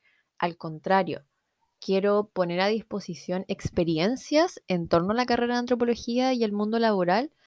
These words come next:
que sean distintas a, a la mía y a la que yo les cuento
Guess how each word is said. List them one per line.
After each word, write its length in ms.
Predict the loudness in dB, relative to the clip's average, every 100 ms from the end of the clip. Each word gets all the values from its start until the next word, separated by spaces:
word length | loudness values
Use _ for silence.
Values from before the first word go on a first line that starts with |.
| _ _
que 100 | -14
sean 220 | -2 -2 -2
distintas 500 | -4 -8 -2 -2 -2
a, 340 | -4 -2 -4
a 240 | -2 -4 -4
la 200 | -4 -2
mía 300 | -2 0 0
y 40 |
a 60 | 0
la 120 | -2
que 200 | -6 -8
yo 160 | 0 2
les 200 | 2 -2
cuento 1080 | -4 -2 -2 -6 -8 -6 -8 -8 -8 -10